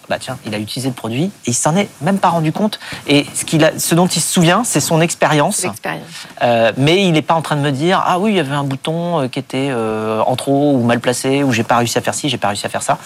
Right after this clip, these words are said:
Speaker 1: Parce que là, ça veut dire qu'on rentre dans la technicité et qu'on n'est pas passé dans la logique du toboggan.
Speaker 2: Hmm. Autre question, celle de Sofiane. J'ai vu que vous lanciez une nouvelle boîte. Qu'est-ce qui vous a remotivé ? La nouvelle boîte, euh,
Speaker 1: Oui.
Speaker 2: c'est une nouvelle aventure, c'est ton nouveau bébé, hein, c'est Captain Cause,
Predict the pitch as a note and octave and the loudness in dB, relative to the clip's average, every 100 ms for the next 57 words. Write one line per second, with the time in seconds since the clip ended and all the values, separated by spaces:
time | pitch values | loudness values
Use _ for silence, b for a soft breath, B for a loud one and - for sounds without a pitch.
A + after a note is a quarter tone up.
0 | B B B - - A#2 D#3 A#2+ G#2+ B2+ | B B B -6 0 2 2 2 0 0
1 | A2 A#2+ A2+ G#2 A2+ - A2 A2 D#3+ C#3+ | 0 0 2 0 -2 -6 -6 -2 -2 -2
2 | - G#2 G2+ D3+ D3+ - - A#2+ - D3 | 0 -2 0 2 2 0 -2 -2 2 0
3 | D#3+ B B B G#2+ C3+ C#3+ A2+ A2+ B2 | 0 B B B -2 0 0 -2 -2 -2
4 | A#2+ G#2+ A#2 G2+ F2+ G#3 E3 D3+ _ _ | -4 -6 -4 -4 -6 -6 -6 -8 _ _
5 | _ B B C4 C#4+ D4 C4+ C#4 - C#4 | _ B B 2 2 2 2 0 2 0
6 | C4 C4+ A#3 B3 - E4 - C#4 C4+ D4 | 2 2 2 2 0 0 2 2 2 0
7 | D4+ - A3+ A3 C4 D#4 D4 A3 B3 C4+ | 0 0 0 2 2 0 0 0 2 2
8 | C4+ E4+ B3+ C#4+ F4 D#4+ A#3+ C4 C#4+ - | 2 2 4 4 4 2 2 2 0 -2
9 | - F4 E4 - C#4 B3+ B3 D4+ E4+ B | -2 0 0 -4 -4 -2 2 0 0 B
10 | B B B _ _ F3+ G3 D#4 D4+ D4 | B B B _ _ -4 0 2 2 0
11 | C#4+ A#3 A#3+ B3+ C#4+ C4 B3+ A3+ A3 G#3+ | -2 2 4 4 4 4 2 2 0 0
12 | - _ B B B G3 F#3+ F#3 F3 E3+ | -12 _ B B B 0 2 2 0 -2
13 | E3 - A3 A#3+ A#3 A#3 A3+ A3+ C#4 C#4 | -4 -2 0 2 4 2 0 -2 0 0
14 | - C4+ D4 C#4 C#4 B3 B3+ B3+ B3 B3 | 0 2 2 4 2 2 2 4 2 2
15 | B3 - D4 - C#4+ C4 C#4+ D#4+ D#4+ | -2 0 -2 0 0 2 2 2 2